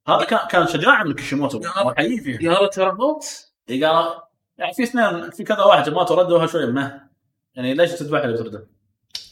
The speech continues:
Speaker 1: أنا أح-، أح-،
Speaker 2: اللي هو جارو.
Speaker 1: لا، لا، جارو واحد مو طبيعي.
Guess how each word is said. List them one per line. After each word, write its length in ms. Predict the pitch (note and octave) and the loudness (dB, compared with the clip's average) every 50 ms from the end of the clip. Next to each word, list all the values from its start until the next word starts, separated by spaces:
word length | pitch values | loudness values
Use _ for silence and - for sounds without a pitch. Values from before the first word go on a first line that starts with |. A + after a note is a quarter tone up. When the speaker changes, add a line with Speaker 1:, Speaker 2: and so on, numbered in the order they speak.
| _ _ - | _ _ -4
Speaker 1:
أنا 440 | B2+ C#3 C#3+ D3 C#3+ C3 A#2+ - - _ _ - | -4 -2 0 0 -2 -2 -4 -6 -12 _ _ -6
أح-، 20 | |
أح-، 500 | C3 C3 D#3 D#3+ C#3+ C#3+ D3+ C3+ C3+ - | -2 0 0 0 0 0 -2 -4 -2 2
Speaker 2:
اللي 260 | E3+ F3+ F#3 F3+ F#3 F#3+ | 4 6 6 8 8 8
هو 100 | F#3 F3 | 6 6
جارو. 420 | D#3 F3 F#3+ G3+ G#3 G#3+ G#3 - | 8 8 8 8 8 8 6 4
Speaker 1:
لا، 120 | D#3 D3+ | 2 2
لا، 140 | D3+ D#3 F3 | 2 2 2
جارو 380 | D#3 E3 E3 E3 D3 C3 B2 C#3 | 4 4 6 6 4 2 0 -4
واحد 240 | D3 - C3+ B2 A#2 | -6 -8 -10 -12 -12
مو 360 | A#2 A#2 B2 C3 A2 A2+ A2+ | -12 -12 -8 -8 -8 -8 -10
طبيعي. 240 | A2 G#2+ - - | -14 -16 -18 -20